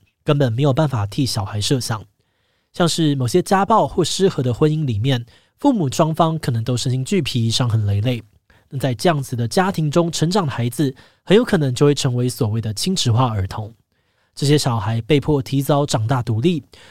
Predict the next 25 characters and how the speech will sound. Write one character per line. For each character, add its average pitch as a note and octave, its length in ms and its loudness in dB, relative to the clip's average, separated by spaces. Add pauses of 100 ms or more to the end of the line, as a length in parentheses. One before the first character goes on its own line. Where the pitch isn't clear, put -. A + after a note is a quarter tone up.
除 - 140 0
了 G#3+ 100 4
照 A#3 260 4
顾 A3 200 2
自 A3+ 180 -2
己 B2 120 -4
之 A#2+ 140 -2
外， C3+ 380 0
可 - 160 -2
能 A2 240 -2
还 A2 160 -4
要 A2+ 100 -2
去 C#3 140 -6
照 C3+ 220 0
顾 B2 200 -2
比 A#2 160 -6
自 C3 140 -6
己 A#2 140 -4
更 D3 200 0
小 B2 160 -4
的 G#2 80 0
弟 G#3+ 140 0
弟 D#3+ 100 2
妹 F3+ 160 0
妹， A#2 220 -2